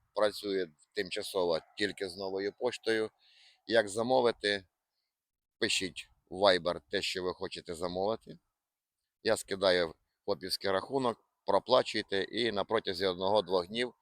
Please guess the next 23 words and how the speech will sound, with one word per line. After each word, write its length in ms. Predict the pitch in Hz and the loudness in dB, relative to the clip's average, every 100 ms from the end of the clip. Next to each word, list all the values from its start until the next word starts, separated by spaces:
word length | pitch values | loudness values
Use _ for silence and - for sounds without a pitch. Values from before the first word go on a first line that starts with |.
| - - - - - | -20 -16 -16 -16 -4
е, 260 | 82 80 78 - _ _ | 0 2 0 -6 _ _
товар 300 | - 98 117 | -2 4 4
їде 240 | 95 95 85 | 4 0 -2
до 140 | 80 | -2
вас. 320 | 73 69 - - _ _ _ _ _ _ _ - - _ - - - | -2 -4 -8 -18 _ _ _ _ _ _ _ -20 -20 _ -20 -20 -6
Не 120 | 113 | 0
забудьте 380 | 117 101 - 90 | 2 0 -4 -8
підписатись 580 | 87 92 98 82 90 | -8 -8 -6 -6 -6
на 120 | 104 107 | -8 -4
канал. 380 | 135 165 156 - _ _ | 0 2 0 -4 _ _
Мій 100 | 104 | -4
номер 300 | 107 104 190 | 0 2 2
телефону 540 | - 98 92 98 92 92 | 0 -2 0 -2 -2 -2
нуль 220 | 98 82 | -2 0
шість 340 | - 92 87 | -2 -2 0
шість 420 | - 131 135 - 87 | 0 0 -2 -6 -6
вісім 360 | 92 - 85 | -4 -4 -8
три 200 | 82 87 | -2 0
один 340 | 85 95 131 98 | 2 2 0 -2
два 180 | 76 | -4
сім 280 | 76 113 113 | -2 -4 -4
сім 260 | - 95 90 | -6 -8 -6
два. 280 | 73 67 | -6 -6